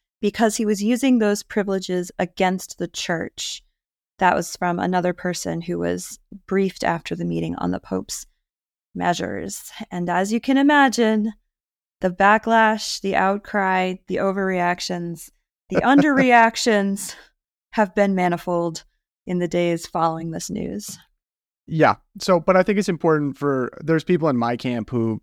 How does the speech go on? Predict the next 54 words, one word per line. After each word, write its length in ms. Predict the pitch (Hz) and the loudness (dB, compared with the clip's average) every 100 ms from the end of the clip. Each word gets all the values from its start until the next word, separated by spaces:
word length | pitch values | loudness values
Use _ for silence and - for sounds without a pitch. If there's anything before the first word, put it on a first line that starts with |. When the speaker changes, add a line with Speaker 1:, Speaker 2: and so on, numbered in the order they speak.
| _ | _
Speaker 2:
maybe 220 | 139 135 131 | -4 0 0
have 100 | - | 0
heard 240 | 135 135 | -2 -2
of 80 | 120 | 0
Cardinal 300 | 139 135 123 | 0 0 0
Burke 340 | 131 127 - | -2 -2 -4
when 100 | 117 | -6
it 80 | 95 | -4
came 160 | 123 113 | -4 -4
to 80 | 110 | -4
the 100 | 110 | -2
dubia. 440 | 117 117 120 113 | -2 0 0 0
He's 200 | 117 104 | 0 -2
one 120 | 107 | 0
of 40 | 107 | 0
the 80 | |
cardinals 440 | - 110 104 107 101 | 0 0 0 0 -2
that 120 | 101 | -4
presented 500 | - 113 123 120 107 | -4 -4 -2 -2 -4
some 160 | - 110 | -4 -2
of 60 | |
the 60 | 104 | -2
concerns 520 | 101 104 107 107 107 | -4 -4 -2 0 -2
about 200 | - 101 | -2 -4
the 40 | 85 | -4
synod, 380 | - 110 107 - - _ _ | -6 -4 -4 -8 -20 _ _
but 80 | 123 | -2
don't 260 | 147 151 - | 0 0 -2
really 260 | 139 143 127 | 0 0 0
understand 500 | 120 113 - 110 113 | -2 -4 -4 -4 -4
his 180 | 104 - | -8 -8
impact 540 | 117 110 117 104 - | -6 -2 0 0 0
or, 180 | 110 101 - | -2 -2 -2
or 120 | 104 | -2
legacy 560 | 110 107 107 - 110 | 0 -2 -4 -4 -4
as 180 | - 104 | -2 -2
a 60 | 107 | -4
cardinal. 500 | - 110 107 127 - _ _ _ _ | -4 -2 -2 -4 -6 _ _ _ _
Who, 160 | 190 190 | 2 2
who 160 | 165 226 | 2 2
was 320 | 139 139 - | 2 0 0
Cardinal 320 | - 120 107 | -2 -2 -2
Burke? 260 | 104 107 104 | -4 -4 -2
Why, 160 | 113 - | -4 -4
why 280 | 123 127 127 | 0 2 2
is 100 | 123 | 0
he 80 | 120 | -4
considered 560 | 110 - 123 110 101 | -6 -4 -2 -2 -2
by 120 | 113 | -2
Pope 200 | 104 110 | -2 -4
Francis 340 | - 104 104 98 | -2 -4 -4 -8
a 80 | 101 | -6
source 280 | - 98 | -2 -2
of 100 | 95 | -2